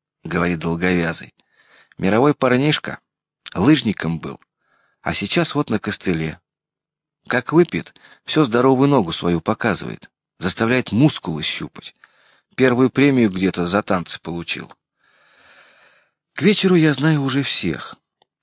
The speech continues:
Знаю, что Ларька до войны был слесарем на заводе, что он представлен к двум орденам, что есть у него где-то в Саратове Вера,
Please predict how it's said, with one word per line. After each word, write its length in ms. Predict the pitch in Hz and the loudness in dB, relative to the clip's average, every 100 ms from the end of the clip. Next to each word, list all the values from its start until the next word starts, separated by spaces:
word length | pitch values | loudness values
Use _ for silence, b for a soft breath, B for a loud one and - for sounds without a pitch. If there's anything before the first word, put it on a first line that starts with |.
| - | -14
Знаю, 340 | - 123 151 | -8 0 0
что 300 | 143 - 139 | 0 0 2
Ларька 520 | 127 151 175 - - - _ - | 4 2 2 -2 -16 -16 _ -14
до 140 | - | -6
войны 280 | 85 113 165 | 0 2 4
был 160 | 139 139 | 2 0
слесарем 480 | - 143 - 113 98 | 2 0 0 0 0
на 100 | 90 | 2
заводе, 520 | 87 87 107 107 104 _ _ _ - | 2 2 0 -2 -10 _ _ _ -14
что 200 | - - | -6 2
он 80 | 135 | 2
представлен 600 | 123 120 - 156 135 92 | 2 -4 0 0 2 0
к 40 | 82 | 2
двум 260 | 95 87 | 2 2
орденам, 540 | 82 80 87 107 120 117 _ _ - | 2 -2 0 0 0 -8 _ _ -16
что 220 | - - | -6 2
есть 260 | 156 202 - | 4 4 2
у 40 | |
него 200 | 90 87 | 0 0
где-то 280 | 85 92 87 | 0 -2 -2
в 40 | 82 | -4
Саратове 560 | 85 92 87 80 82 | 0 0 0 -2 -2
Вера, 380 | 90 147 151 127 | 2 2 0 -6